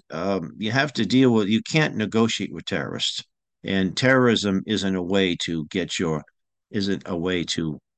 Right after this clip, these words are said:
uh, win, win, win the day, for example. So, um, so what happens is the West, uh, the, the United States, leading the call, encouraged or actually tied all foreign aid to, um,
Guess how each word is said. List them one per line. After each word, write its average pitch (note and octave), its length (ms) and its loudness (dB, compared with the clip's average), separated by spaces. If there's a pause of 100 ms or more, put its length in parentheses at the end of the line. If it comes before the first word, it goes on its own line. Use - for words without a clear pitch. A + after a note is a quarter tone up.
(100)
uh, C2+ 160 -10
win, G2+ 320 2
win, G2 380 4
win A2+ 220 8
the F2+ 100 2
day, E2 300 4
for - 200 -8
example. B1+ 460 -8
So, E2+ 300 2 (540)
um, E2 420 2 (1300)
so A2 180 6
what A2 220 6
happens C3+ 420 6
is G2 140 0
the G2 120 2
West, A2 460 2
uh, F2+ 80 -2 (380)
the, F#2+ 200 -2
the E2 80 -2
United G2 300 6
States, G2 440 6
leading A2 380 8
the F2+ 180 4 (200)
call, G2+ 420 4 (600)
encouraged G#2+ 840 4 (380)
or G2 280 2
actually G#2+ 460 0 (280)
tied A#2+ 500 2
all B2 220 6
foreign A#2 500 2
aid G2+ 440 0 (460)
to, G2 340 0
um, E2+ 380 -2